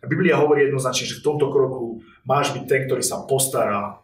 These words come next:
o svoj dom, lebo ak sa nepostaráš, si horší ako neveriaci. A si ako keby pozeráš sa dole. Teraz našetriš si rezervu, zbavíš sa dlhov, našetriš si tú tri až šesťmesačnú rezervu,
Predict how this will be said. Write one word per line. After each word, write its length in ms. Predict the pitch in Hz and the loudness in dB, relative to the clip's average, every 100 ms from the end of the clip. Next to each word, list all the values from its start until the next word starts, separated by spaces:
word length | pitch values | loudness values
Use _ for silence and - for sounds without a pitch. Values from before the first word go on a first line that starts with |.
| _ | _
o 40 | 113 | -6
svoj 240 | - 110 104 | -2 -2 -2
dom, 240 | 101 101 | -2 -2
lebo 160 | 127 139 | 0 0
ak 80 | |
sa 120 | 131 139 | 0 -2
nepostaráš, 520 | 143 131 127 117 - | -2 -2 -2 -2 -2
si 80 | 113 | -2
horší 320 | 117 - 110 | -2 -2 -2
ako 160 | 110 | -4
neveriaci. 600 | 107 107 101 92 - - - _ _ _ _ _ _ - | -6 -2 -2 -4 -8 -10 -20 _ _ _ _ _ _ -8
A 240 | 120 120 - - | -4 -4 -8 -6
si 160 | - 165 | -2 0
ako 160 | - | 2
keby 160 | 156 143 | 2 2
pozeráš 400 | 156 143 131 - | 2 4 2 0
sa 160 | 117 | 0
dole. 240 | 123 107 101 | 2 0 0
Teraz 400 | 120 123 - - - _ _ _ 135 | 0 0 -2 -8 -20 _ _ _ 0
našetriš 440 | 165 165 151 147 | 2 2 0 0
si 80 | 143 131 | 2 2
rezervu, 400 | 127 127 117 107 | 4 4 2 0
zbavíš 560 | 107 - 123 175 170 131 | -4 0 2 2 2 0
sa 80 | |
dlhov, 560 | 117 104 107 110 127 98 | 0 0 0 0 -2 -4
našetriš 420 | 120 147 143 131 | -2 0 0 -2
si 100 | - - | -2 -6
tú 160 | 117 | -12
tri 160 | - 170 | -4 0
až 220 | - 127 | 0 -2
šesťmesačnú 480 | 127 123 113 120 117 | -4 -4 -4 -4 -4
rezervu, 280 | 117 113 | -2 -2